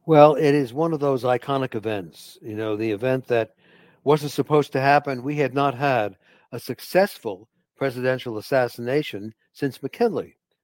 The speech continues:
when President Kennedy was assassinated in nineteen sixty-three. He was the young president. Uh, he was, uh, symbolic of a new era, a new generation.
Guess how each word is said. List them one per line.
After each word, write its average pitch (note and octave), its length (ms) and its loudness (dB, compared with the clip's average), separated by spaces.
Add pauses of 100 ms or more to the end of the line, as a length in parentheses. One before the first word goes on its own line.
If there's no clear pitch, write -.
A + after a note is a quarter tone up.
when A#2+ 140 -12
President A#2+ 420 -6
Kennedy A2+ 360 -2
was G#2 280 -6
assassinated A2+ 720 -4
in G#2 140 -6 (340)
nineteen B2 420 -2
sixty-three. A#2 800 -4 (180)
He C3 100 -2
was A#2 180 -2
the A#2 100 -2
young D3 280 4
president. D#3 600 0 (440)
Uh, G#2+ 580 -2
he A2+ 220 -2
was, G#2+ 360 -4
uh, G#2 120 -4
symbolic C3 560 4
of G#2+ 100 -8
a A2+ 60 -6
new A#2+ 360 -6 (300)
era, D#3 460 4
a A#2 80 -6
new B2+ 180 -4
generation. C3 800 -4